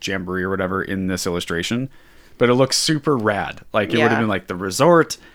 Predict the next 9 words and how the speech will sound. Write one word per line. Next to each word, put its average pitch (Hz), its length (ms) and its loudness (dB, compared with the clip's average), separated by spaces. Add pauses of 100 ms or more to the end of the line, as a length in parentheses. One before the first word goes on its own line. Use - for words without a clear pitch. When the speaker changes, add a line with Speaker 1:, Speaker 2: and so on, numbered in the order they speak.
(160)
Speaker 1:
and 98 140 -4
there 101 80 -2
was 98 140 -6
a 101 40 -4
little 92 340 -4
river 135 420 4
that 139 200 2
came 143 280 -2
through. 139 540 2